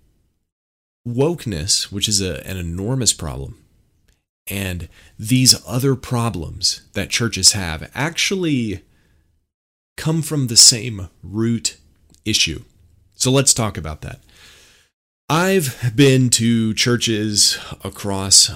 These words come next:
America. Um, it seems to me that typically people don't jump around to different churches, uh, too much in their lives, and I'm certainly not a church hopper. Um, but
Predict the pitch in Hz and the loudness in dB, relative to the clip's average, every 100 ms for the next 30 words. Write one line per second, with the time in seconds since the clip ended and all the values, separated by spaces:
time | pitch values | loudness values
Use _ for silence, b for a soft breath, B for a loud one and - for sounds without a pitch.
0 | - 95 87 87 - - B B 76 85 | -10 -8 -6 -6 -8 -12 B B -10 -10
1 | 80 - 123 110 - 95 90 76 - 92 | -2 0 0 -4 -6 -6 -6 -6 -6 -8
2 | - 90 87 - 98 90 90 87 80 - | -8 -8 -8 -8 -8 -8 -8 -8 -8 -12
3 | _ b b b b b _ _ _ _ | _ b b b b b _ _ _ _
4 | - 101 98 92 - 82 90 87 87 87 | -10 -6 -4 -6 -10 -8 -6 -6 -6 -8
5 | 87 90 87 85 78 - 98 87 87 82 | -6 -6 -6 -8 -6 -6 -6 -6 -6 -2
6 | - - - 85 82 - - 202 127 65 | 0 0 -6 -12 -10 -6 -4 -2 -2 -4
7 | 87 - - - 85 80 71 73 73 71 | -8 -10 -12 -14 -10 -10 -10 -10 -8 -6
8 | - 98 82 - 113 117 107 - 120 107 | -6 -6 -12 -8 -6 0 4 6 4 -2
9 | 104 92 90 90 90 - - _ - - | -8 -6 -6 -6 -6 -10 -14 _ -10 -4
10 | 127 131 - 92 78 - - B B B | -2 -2 -4 -6 -8 -14 -18 B B B
11 | B B B - 87 90 87 - - 95 | B B B -12 -8 -8 -10 -12 -16 -8
12 | 101 87 87 - | -6 -4 -6 -8